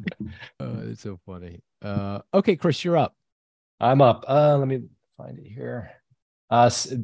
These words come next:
Speaker 2: six point four percent.
Speaker 1: Six point four percent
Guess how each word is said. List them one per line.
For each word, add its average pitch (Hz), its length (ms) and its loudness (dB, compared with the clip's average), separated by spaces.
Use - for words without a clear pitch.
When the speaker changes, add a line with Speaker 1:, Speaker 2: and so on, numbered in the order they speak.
Speaker 2:
six - 260 0
point 151 240 4
four 147 180 4
percent. - 600 -4
Speaker 1:
Six - 400 -14
point 135 400 -10
four 117 280 -8
percent 95 460 -12